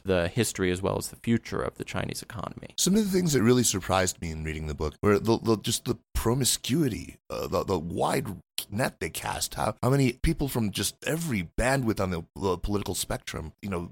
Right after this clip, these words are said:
Speaker 2: monetarists, so these Milton Friedman acolytes. And then, I mean, some of that stuff stuck too, I think. Uh, anyway, it's, it's fascinating. And the other, one of the other things that I think was really great about it was, um, it did look at some of these characters who were later associated with the conservative reaction to reform. And surprisingly, they're very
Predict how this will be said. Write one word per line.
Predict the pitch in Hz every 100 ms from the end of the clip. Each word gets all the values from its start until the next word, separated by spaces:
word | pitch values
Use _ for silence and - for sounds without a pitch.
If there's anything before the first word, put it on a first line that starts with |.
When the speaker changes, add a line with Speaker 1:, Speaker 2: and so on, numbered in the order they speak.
| 98
Speaker 2:
monetarists, | 98 117 127 - 82 82 -
so | 92
these | 90 90
Milton | 101 110 107 87
Friedman | - 123 131 98 -
acolytes. | - - 65 64 - - - -
And | 95 90
then, | 80 80 -
I | 113
mean, | 104 82
some | - 135
of | 123
that | 90
stuff | - 92
stuck | - - 110 -
too, | - 95 76
I | 80
think. | 80 76
Uh, | 82 -
anyway, | 147 78
it's, | 87 - -
it's | - - -
fascinating. | - - 110 107 90 78 71
And | 87 82 -
the | 127
other, | 147 131
one | 127
of | 123
the | 127
other | 120
things | 110 107
that | 98
I |
think | 95 98
was | 92 90
really | 90
great | 92 90
about | 80
it | -
was, | 98 98
um, | 90 -
it | 117 - 104 -
did | 131 135
look | 123 -
at | -
some | 101
of |
these | 95 -
characters | 95 98 98 -
who | 92
were | 90
later | 95 95
associated | 90 92 92 95 90 87
with | 85
the |
conservative | - 90 92 90 90 85
reaction | 76 78 - - 104
to | - 104
reform. | 92 - 98 107
And | 92 92 -
surprisingly, | - 117 107 110 127 117 107
they're | 101 104
very | 131